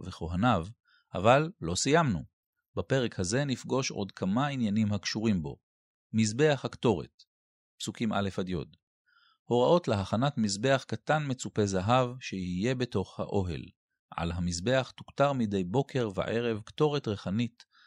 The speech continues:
שנשמע על אודותיה בפסוקים הבאים. מחצית השקל, פסוקים י"א עד ט"ז. מאיפה הכסף? לא להקמת המשכן, זה כזכור מפרק כ"ה, פרשת תרומה, אלא להוצאות השוטפות של עבודת הקודש.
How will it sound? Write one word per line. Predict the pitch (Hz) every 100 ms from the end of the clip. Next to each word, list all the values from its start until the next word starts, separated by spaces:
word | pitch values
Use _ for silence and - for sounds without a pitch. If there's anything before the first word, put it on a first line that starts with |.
| _
שנשמע | - 90 87 - 123 143
על | 95
אודותיה | - 90 90 131 117 98
בפסוקים | 90 92 - 101 98
הבאים. | 90 85 78 82 73 - _ _ _ _ _ _ _ _ _ _
מחצית | 107 107 123 180 -
השקל, | - 135 - 78 -
פסוקים | - - 107 98
י"א | 87 104 120 -
עד | 107
ט"ז. | 110 104 104 82 - - _ _ _ _ -
מאיפה | 87 87 113 92
הכסף? | - 135 - 190 - - _ _
לא | 101 127
להקמת | 113 107 98 107 -
המשכן, | 92 - - 131 87
זה | 101
כזכור | 110 92 - 95
מפרק | 92 90 98 90 - -
כ"ה, | 92 - 151 123 -
פרשת | 80 82 90 - _
תרומה, | - 95 135 139 127 _ _ _ -
אלא | 123 120
להוצאות | 110 107 - 123 151
השוטפות | - - - - 143 -
של | 120
עבודת | - 110 110 107
הקודש. | 110 139 110 73 -